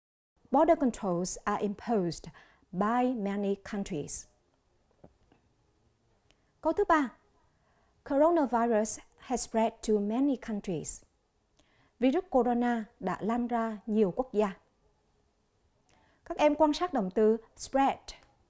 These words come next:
Theo sau nó có too many countries. Đây là một cụm giới từ, nó không phải là tân ngữ trực tiếp. Chính vì vậy, câu này các em không thể chuyển sang thể bị động. Và câu cuối cùng, "Who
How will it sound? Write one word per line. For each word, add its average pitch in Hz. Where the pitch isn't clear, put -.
Theo 330
sau 330
nó 277
có 208
too 294
many 269
countries. 240
Đây 285
là 277
một 240
cụm 196
giới 185
từ, 208
nó 185
không 220
phải 175
là 147
tân 226
ngữ 202
trực -
tiếp. 233
Chính 233
vì 392
vậy, 233
câu 226
này 214
các 254
em 214
không 247
thể 226
chuyển -
sang 202
thể 202
bị 170
động. 160
Và 269
câu 302
cuối 294
cùng, 220
"Who 349